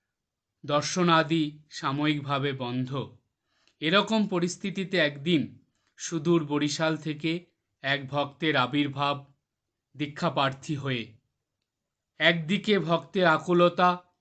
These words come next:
অন্যদিকে সেবকের কর্তব্যনিষ্ঠা,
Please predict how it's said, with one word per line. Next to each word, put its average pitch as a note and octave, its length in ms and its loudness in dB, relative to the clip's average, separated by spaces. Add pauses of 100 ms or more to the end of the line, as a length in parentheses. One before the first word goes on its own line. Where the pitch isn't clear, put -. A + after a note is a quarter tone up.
(600)
অন্যদিকে F3 600 4
সেবকের E3+ 600 2
কর্তব্যনিষ্ঠা, E3 1200 0